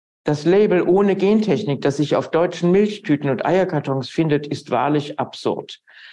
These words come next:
Es besteht offenbar eine tiefsitzende Angst vor möglichen Gefahren einer neuartigen Technologie.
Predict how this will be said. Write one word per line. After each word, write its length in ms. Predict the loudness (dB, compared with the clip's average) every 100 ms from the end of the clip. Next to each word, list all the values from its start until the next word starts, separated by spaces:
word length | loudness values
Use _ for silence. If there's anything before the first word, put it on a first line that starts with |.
| -14 -10
Es 140 | -2
besteht 680 | 2 2 0 -8 -2 0 2
offenbar 340 | 0 0 0 0
eine 220 | 0 0
tiefsitzende 680 | 0 2 0 -2 -4 -2
Angst 360 | 0 0 -2 -4
vor 120 | 0
möglichen 460 | 2 2 -2 -4 -4
Gefahren 640 | -2 -2 0 0 -4 -8 -18 -20 -4
einer 240 | 0 2
neuartigen 760 | 2 2 0 -2 -4 -6 -6 -6
Technologie. 960 | -4 -2 0 0 0 0 0 -2 -6